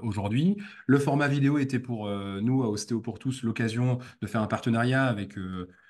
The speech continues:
euh, Ostéopathe Pro, qui est un site internet, euh, formidable et qui propose de multiples services formidables aussi.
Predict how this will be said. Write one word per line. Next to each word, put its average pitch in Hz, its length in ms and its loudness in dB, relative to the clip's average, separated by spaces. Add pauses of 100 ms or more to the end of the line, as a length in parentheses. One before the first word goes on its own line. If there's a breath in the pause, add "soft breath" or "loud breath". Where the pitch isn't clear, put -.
(140 soft breath)
euh, 95 160 0
Ostéopathe 104 440 0
Pro, 185 240 2
qui - 100 0
est - 20 2
un 92 60 0
site - 160 -4
internet, 104 400 -2
euh, 101 100 -6
formidable 113 680 2
et 95 140 -4
qui - 100 -10
propose 101 360 -2
de 95 180 -4
multiples 101 420 -4
services 98 500 -6
formidables 110 540 0
aussi. 156 340 0